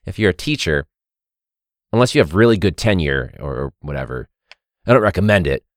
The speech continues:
But man, do you know how much it took for me? I think I started the cadence. I was like, "Not like Sam L. Jackson,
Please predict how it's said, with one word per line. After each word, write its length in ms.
But 140
man, 200
do 80
you 40
know 100
how 80
much 220
it 100
took 240
for 80
me? 160
I 60
think 180
I 60
started 460
the 60
cadence. 460
I 60
was 100
like, 100
"Not 240
like 280
Sam 1120
L. 240
Jackson, 640